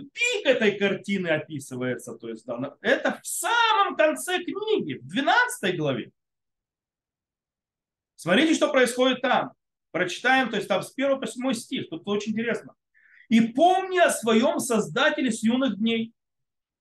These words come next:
пока не пришли худые дни, не наступили годы, ко-, которых скажешь: нет, не в них проку.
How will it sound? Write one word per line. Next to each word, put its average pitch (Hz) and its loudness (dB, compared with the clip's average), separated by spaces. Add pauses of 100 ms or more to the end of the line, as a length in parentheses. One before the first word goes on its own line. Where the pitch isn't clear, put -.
(960)
пока 208 4
не 254 4
пришли 226 0
худые 226 0
дни, 262 -2
не 269 -4
наступили 226 -4
годы, 262 -4
ко-, 220 -2
которых 226 -4
скажешь: 254 -6
нет, 269 0
не 247 -2
в 196 -2
них 240 -4
проку. 220 0